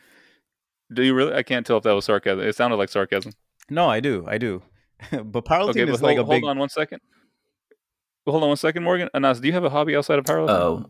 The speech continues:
Speaker 3: wh-, what are those? No.
Speaker 1: Okay,
Speaker 3: No.
Speaker 1: see? See, that's the thing, Morgan. That's not, that's not a very common thing. That, you know, you're competitive and also you have a, a powerlift-, an, a hobby outside of powerlifting. So how do you do that?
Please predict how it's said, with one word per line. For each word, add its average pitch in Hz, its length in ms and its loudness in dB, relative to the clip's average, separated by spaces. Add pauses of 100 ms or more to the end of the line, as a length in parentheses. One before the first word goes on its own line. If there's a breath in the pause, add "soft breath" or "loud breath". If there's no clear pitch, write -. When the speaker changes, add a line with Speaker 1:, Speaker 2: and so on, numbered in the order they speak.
(260)
Speaker 3:
wh-, - 160 -8
what 104 160 4
are 90 120 4
those? 82 280 -4 (160)
No. 85 260 -4
Speaker 1:
Okay, 107 260 0
Speaker 3:
No. - 40 -10 (120)
Speaker 1:
see? 127 240 -6 (540 soft breath)
See, 131 120 -12
that's 139 140 0
the 127 60 -16
thing, 123 260 -4
Morgan. 107 400 -4
That's 127 160 -2
not, 131 220 -2
that's 143 140 0
not 147 120 2
a 123 40 -2
very 123 200 0
common 117 340 -4
thing. 123 300 -6 (1400)
That, 104 220 -2 (140)
you 113 120 -6
know, 104 160 -6 (160)
you're 113 140 -2
competitive 113 440 -4
and 107 120 -2
also 107 220 -8
you 110 140 -10
have 110 140 -8
a, 113 140 -12
a 123 80 -10
powerlift-, 113 400 -2
an, 123 200 0
a 131 100 -2
hobby 123 280 -2
outside 135 300 -4
of - 60 -14
powerlifting. - 580 -12
So 127 120 -8
how 143 100 0
do 147 80 -6
you 123 80 -4
do 143 140 -8
that? - 140 -14